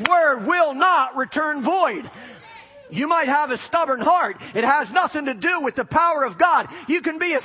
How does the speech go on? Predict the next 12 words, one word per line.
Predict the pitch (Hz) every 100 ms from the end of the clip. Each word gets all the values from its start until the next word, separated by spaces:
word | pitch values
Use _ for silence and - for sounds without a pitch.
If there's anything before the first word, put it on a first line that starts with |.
| -
stubborn | 359 339 294
as | 277 208
you | 277
want, | 285 254
rebellious | 240 220 330 381 311 - 311
as | 226
you | 277
want. | 269 240
It's | 349 311 302 196
not | 339 349 269
gonna | 320 254
change | - 381 403 311 262 254